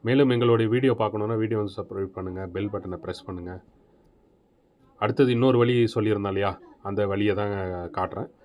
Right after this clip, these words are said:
இப்ப இந்த வழி வந்து எப்படின்னு சொல்லி பார்த்தீங்கன்னா, இந்த முன்னாடி இருக்கிற இடமும் வந்து இந்த லேண்டுக்காரர் தாங்க. ஆமா, இந்த இடத்துக்கு வேண்டி அவரு தனியா வந்து வழி எடுத்து கொடுத்து பண்ணி வச்சிருக்காரு.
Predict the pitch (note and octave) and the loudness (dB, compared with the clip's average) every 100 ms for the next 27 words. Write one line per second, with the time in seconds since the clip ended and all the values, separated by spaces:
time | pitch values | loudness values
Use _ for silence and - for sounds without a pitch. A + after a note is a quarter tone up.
0 | _ - A#2+ A#2+ A#2+ A#2 A#2 F3 D#3 D3 | _ -10 -6 0 2 4 4 6 6 6
1 | D3 C#3+ C#3 B2 B2 A2+ A2+ G#2+ G#2 F3+ | 6 4 2 0 0 0 0 0 -2 0
2 | A#2 A2+ A#2 A2+ G#2 A#2+ D3 C#3 B2+ B2+ | 0 4 6 4 4 4 6 6 6 4
3 | A2+ A2 A#2+ B2 A2+ D3 A2 A2 G2+ A2 | 4 2 2 0 0 0 0 2 2 2
4 | G#2+ F#2+ F2 F2+ F#2 F2 E2+ _ _ _ | 0 -2 -4 -6 -6 -8 -12 _ _ _
5 | G2+ F#2 F#2+ _ _ _ A2 A#2+ B2+ C3+ | -4 -4 -6 _ _ _ -2 4 4 4
6 | C#3+ C#3+ B2 D3+ A2+ G#2 G#2+ A2 B2 A2+ | 2 2 6 6 6 4 2 2 2 2
7 | G#2+ A#2 G2+ G#2+ A2 G2+ G2+ A2+ G2 F#2 | 0 0 0 2 2 0 -4 -8 -8 -2
8 | C#3 G2 G2 G2+ F2 - - D#2+ | 0 0 -2 -2 -4 -8 -10 -12